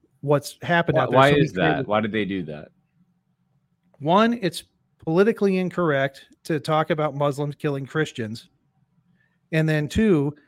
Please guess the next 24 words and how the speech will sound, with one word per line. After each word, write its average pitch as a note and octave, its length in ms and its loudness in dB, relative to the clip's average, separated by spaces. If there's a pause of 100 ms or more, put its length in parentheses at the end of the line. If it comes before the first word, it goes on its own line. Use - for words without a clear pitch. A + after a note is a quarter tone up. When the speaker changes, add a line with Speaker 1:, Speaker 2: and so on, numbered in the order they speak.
(100)
Speaker 1:
the D#3+ 100 0
Nigerian E3+ 540 0
government D#3+ 480 2
tries E3 260 0
to E3 60 -6
make F3 180 0
themselves D#3 800 -2
look D#3+ 260 -2
better D3+ 540 2 (100)
than D3+ 140 -2
they D3 160 -2
are D3+ 400 2 (340)
by, C#3+ 380 2 (420)
um, C#3 440 0 (520)
whitewashing E3 640 2
the C#3+ 80 -4
numbers. C#3 420 -2 (920)
Speaker 2:
Is A#2+ 120 -6
what's D#3 200 4
Speaker 1:
And - 0 -
it F3 80 2
Speaker 2:
happening D3+ 320 0
a A2 60 0
genocide? G#2 720 -4